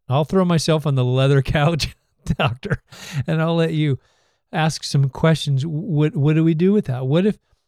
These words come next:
what if something that happened to me in high school, and I'm not gonna say how many years ago that was, <laughs> is still plaguing me today in the form of lack of trust, lack of connection?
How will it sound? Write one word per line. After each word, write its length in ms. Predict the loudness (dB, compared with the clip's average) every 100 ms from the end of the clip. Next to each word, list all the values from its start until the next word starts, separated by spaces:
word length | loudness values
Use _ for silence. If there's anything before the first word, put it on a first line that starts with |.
| _
what 220 | 0 2 2
if 100 | 0
something 420 | 0 0 0 -2
that 100 | 0
happened 380 | -2 -2 -2 -2
to 40 |
me 140 | 0 0
in 80 |
high 240 | 0 0 0
school, 340 | 0 2 4
and 80 | 4
I'm 140 | 4
not 180 | 2 2
gonna 180 | 2 0
say 200 | 2 2
how 160 | 4 4
many 180 | 4
years 280 | 4 4 2
ago 200 | 4 4
that 180 | 4 4
was, 260 | 6 6 4 0 0 0 -2 -4 -4 -6 -12
<laughs> 920 | _ _ _ _ _ _ _ _ _
is 240 | 2 4 2
still 540 | -4 -4 0 2 2
plaguing 640 | 0 0 0 0 0 0
me 140 | 2 0
today 640 | 2 2 4 2 0 -4 _
in 140 | 0 2
the 100 | 0
form 520 | -2 0 2 2 0
of 420 | 0 2 0 -4 _
lack 360 | -2 0 0 -4 -2
of 340 | 0 2 -2 -8 _ _ _ -18
trust, 540 | -12 -10 -12 -20 _ _ _ _ _ _ _ _ _ _ _ _ _ _ _ _ _ _
lack 240 | -4 -2 0
of 140 | -2
connection? 460 | 0 -2 -2 -8